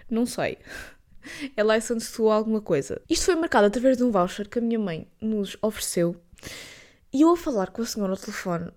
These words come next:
<laughs> eu disse, "Ah, sim, nós vamos fazer a sala do zero zero oito, aquela do, baseada no zero zero sete Missão Impossível, sabe?"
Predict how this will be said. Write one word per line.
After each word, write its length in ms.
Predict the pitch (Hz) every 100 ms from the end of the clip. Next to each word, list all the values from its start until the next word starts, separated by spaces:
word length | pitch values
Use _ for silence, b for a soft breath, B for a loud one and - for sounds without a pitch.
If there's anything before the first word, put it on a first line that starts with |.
| -
<laughs> 1120 | - - - - - - - - - _ _
eu 140 | 262 269
disse, 440 | 247 254 - - 247 240 240 240 247 B B B B
"Ah, 220 | 349 370
sim, 300 | - - 330 320 277
nós 180 | 208 208
vamos 80 | 208
fazer 260 | 220 226
a 60 | 233
sala 320 | 233 240 240
do 560 | 220 240 240 240 240 254 B B B
zero 260 | 233 247 254
zero 240 | 254 247
oito, 400 | 233 262 285 262
aquela 300 | 208 233 214 214
do, 480 | 208 208 202 196 202
baseada 460 | 311 330 339 302
no 100 | 277
zero 200 | 262 269
zero 160 | 254 254
sete 220 | 262 240
Missão 220 | 233 - 226
Impossível, 520 | 220 - 269 202 170
sabe?" 320 | - 202 165